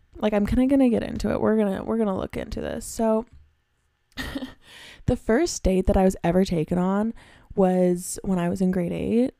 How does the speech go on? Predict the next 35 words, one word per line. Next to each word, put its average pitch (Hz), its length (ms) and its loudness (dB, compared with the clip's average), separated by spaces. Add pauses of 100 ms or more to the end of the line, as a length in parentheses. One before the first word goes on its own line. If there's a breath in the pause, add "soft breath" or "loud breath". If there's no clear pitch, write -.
(120)
and 185 480 2
it 202 60 0
was, 185 140 2
like, 185 120 0 (320)
mm, - 220 -10 (220)
we're 196 120 2
not 196 140 2
gonna 190 120 -4
get - 240 -6
speci-, - 360 -10
I'm 202 100 0
not 208 100 -2
gonna 190 120 -6
tell 190 140 -4
you 180 60 -2
who 180 60 -2
it - 200 -8
is, - 60 -10
obviously, - 440 -8 (180)
but, 202 320 2
um, 202 320 0 (420 loud breath)
yeah, 247 160 4
this 220 160 -2
guy, 247 300 0
he 233 340 -2
asked 220 220 2
me 233 80 6
on 247 80 8
a 247 60 8
date. 202 480 6 (380)
So - 260 -4
romantic. 208 840 -2
We 214 140 0
went 214 200 2
swimming. - 520 -2